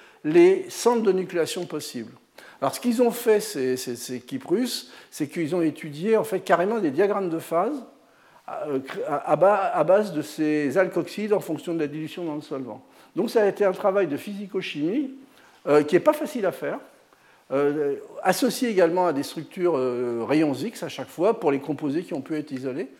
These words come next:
Donc c'est un travail que je voulais souligner parce que c'est un travail qui a été fait dans des conditions. Euh, moi, quand j'ai visité l'université Lomonosov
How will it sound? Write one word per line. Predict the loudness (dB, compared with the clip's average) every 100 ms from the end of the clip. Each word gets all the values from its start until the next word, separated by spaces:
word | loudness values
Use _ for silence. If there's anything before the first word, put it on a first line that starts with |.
| _ -20 -16 -8
Donc | -6
c'est | -2
un | -2
travail | 2 2 2
que | 0
je | -2
voulais | -2
souligner | -2 -2 -4 0 0 0
parce | -2 -6
que | -4 -4
c'est | -4 -6 -4
un | -6
travail | -10 -8 -2 0 -2
qui | 0
a |
été | -2 -2
fait | -4 -2
dans | 0
des | 0
conditions. | -2 -2 -2 -6 -6 -8 -8 -18 _ _ _ _ _ -2
Euh, | 2 4 4 2
moi, | 4 2
quand | 2
j'ai | 0 0
visité | -2 -6 -6 0 2
l'université | 2 0 0 -2 -6 -8 -4
Lomonosov | -2 -2 -4 -8 -6 -8